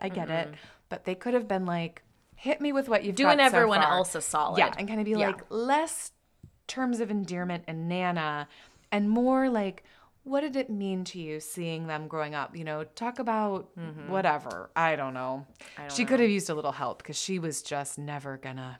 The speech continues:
Speaker 1: be on. She was spiraling from
Speaker 2: She
Speaker 1: the
Speaker 2: was
Speaker 1: beginning.
Speaker 2: spiraling. And, like, I think her biggest, um, I don't know if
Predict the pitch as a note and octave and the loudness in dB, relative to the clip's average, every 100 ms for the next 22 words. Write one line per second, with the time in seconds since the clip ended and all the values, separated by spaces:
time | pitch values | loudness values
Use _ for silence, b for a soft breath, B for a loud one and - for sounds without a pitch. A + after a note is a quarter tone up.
0 | - C3 C3 C3+ B2 - A3 G#3 F#3 - | -18 -18 -16 -16 -12 -2 2 2 0 -2
1 | D3 D3 C#3 C#3+ C#3 - D3 C#3+ C#3 G#3+ | -2 0 -2 -4 -6 -6 -6 -4 -2 0
2 | G3+ E3+ C#3+ D#3 D#3 D3 C#3+ C#3+ - G3+ | 0 0 0 2 0 0 -4 -6 -4 0
3 | G#3 G#3 B B B B _ - A3 A#3 | 0 0 B B B B _ 4 6 4
4 | - B3+ C#4 - - F4 - - D#3+ D#3+ | 0 0 0 -2 -2 -2 -2 -2 0 2
5 | E3 E3+ - - - - - D#3+ E3+ D#3+ | 2 2 -2 -6 -8 -12 -6 0 2 2
6 | D#3 D3+ D3 D3 D#3 D3+ _ _ _ _ | 0 -2 -6 -8 -10 -14 _ _ _ _
7 | _ _ _ _ _ _ _ _ _ _ | _ _ _ _ _ _ _ _ _ _
8 | _ _ _ _ - b b _ _ - | _ _ _ _ -18 b b _ _ -20
9 | _ _ D3+ D3+ D3+ D3 D3 D3 C#3+ | _ _ -8 -6 -4 -4 -4 -6 -8